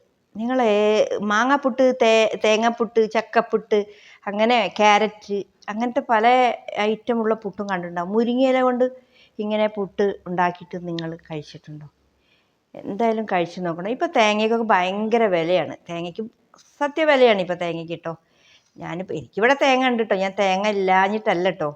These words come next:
ഉണ്ടാക്കാത്തത്. തേങ്ങ, എനിക്കിവിടെ തേങ്ങയുണ്ട്. പക്ഷേ തേങ്ങ, ആ, ഇപ്പം വാങ്ങിയൊക്കെ ഉപയോഗിക്കുന്നവരുണ്ടാവും ല്ലേ? അപ്പൊ അവർക്കൊക്കെ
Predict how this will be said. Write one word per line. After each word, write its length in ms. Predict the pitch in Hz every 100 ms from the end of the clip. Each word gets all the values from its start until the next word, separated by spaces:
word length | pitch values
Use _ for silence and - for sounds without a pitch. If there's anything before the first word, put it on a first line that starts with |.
| -
ഉണ്ടാക്കാത്തത്. 640 | 165 160 160 160 165 151 160 _ _ _ _
തേങ്ങ, 220 | 180 175
എനിക്കിവിടെ 340 | 170 170 190 180
തേങ്ങയുണ്ട്. 480 | 185 165 165 151 143 - _ _ _ _ _
പക്ഷേ 320 | 165 - - 214 214 _ _ -
തേങ്ങ, 320 | 185 180 185 196 220 - -
ആ, 100 | -
ഇപ്പം 320 | 185 185 196 202 196 - 190
വാങ്ങിയൊക്കെ 680 | 190 185 196 214 208 208 202 - - _ _ _ _ _
ഉപയോഗിക്കുന്നവരുണ്ടാവും 1040 | 170 175 180 175 180 180 180 170 160 156 156
ല്ലേ? 160 | 160 156 _ _ -
അപ്പൊ 180 | _ 185
അവർക്കൊക്കെ 680 | 180 175 185 185 226 240